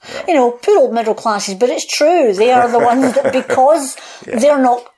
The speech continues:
Speaker 2: you know, they're not
Speaker 1: Yeah.
Speaker 2: true to their own class. They are aspiring to a better class.
Speaker 1: No, no, I get that, because in, in previous conversations, we've talked about the, the kind of semi-feudalism and social deference that is sometimes
Speaker 2: Yeah.
Speaker 1: at large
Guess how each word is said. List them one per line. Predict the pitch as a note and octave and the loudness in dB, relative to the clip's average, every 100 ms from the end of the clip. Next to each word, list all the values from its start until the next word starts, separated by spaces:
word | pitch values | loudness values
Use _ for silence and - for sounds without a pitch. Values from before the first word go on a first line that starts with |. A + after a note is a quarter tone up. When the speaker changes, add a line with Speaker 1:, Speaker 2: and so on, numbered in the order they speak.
| D#4 | -6
Speaker 2:
you | D4+ | -2
know, | B3+ | -2
they're | A3 C4 | 0 0
not | A#3+ B3+ | 0 -2
Speaker 1:
Yeah. | - | -2
Speaker 2:
true | - B3+ | -2 0
to | B3+ | 0
their | A#3 A3+ | 0 0
own | A3 | -2
class. | - D4 G4+ - - | -2 -2 -2 -6 -2
They | G#3+ | 0
are | A3 | 0
aspiring | - - - A3 A3 G#3+ G#3 | -2 -6 -4 -2 -2 -2 -4
to | A3+ | -4
a | |
better | F#3+ G3+ G3+ | -2 -4 -6
class. | G3 - C4+ E4+ - - | -10 -6 -4 -6 -12 -12
Speaker 1:
No, | - | -6
no, | F3 G3 | -4 -2
I | G#2+ | -2
get | C3+ D#3 | -4 -6
that, | G#2+ D#2 | -8 -8
because | E2 G2 G2 | -10 -10 -8
in, | G#2 - | -10 -8
in | A#2+ A2 | -8 -8
previous | - E3+ F3+ C3 | -4 -4 -4 -6
conversations, | - A2+ F#2 E2+ C3+ D3 G#2 F2+ G#2+ | -4 -6 -6 -6 -6 -6 -10 -14 -10
we've | A2 A#2 | -8 -8
talked | - D3 D3 - | -6 -6 -6 -8
about | F#2 F2+ D#2+ | -8 -10 -12
the, | E2+ G2 F#2 - _ _ _ _ _ _ _ _ _ | -16 -16 -16 -18 _ _ _ _ _ _ _ _ _
the | F2+ | -18
kind | F#2+ G#2 | -12 -10
of | G2+ | -10
semi-feudalism | - - A2 G#2+ F#2+ - B2 A2 G2+ F#2 D#2+ F2 E2 | -8 -4 -4 -4 -10 -12 -10 -8 -6 -6 -8 -8 -10
and | D#2+ - | -8 -4
social | A2+ G#2+ G#2 | -4 -4 -8
deference | F#2 B2 C3+ G2+ G2+ - | -4 -4 -4 -10 -12 -10
that | B2+ | -10
is | D3 - | -8 -6
sometimes | D3 F#3 B3 G4 | -6 -4 -2 0
Speaker 2:
Yeah. | G#4+ | 0
Speaker 1:
at | E4 | 0
large | - - E3 - | 0 0 -2 -8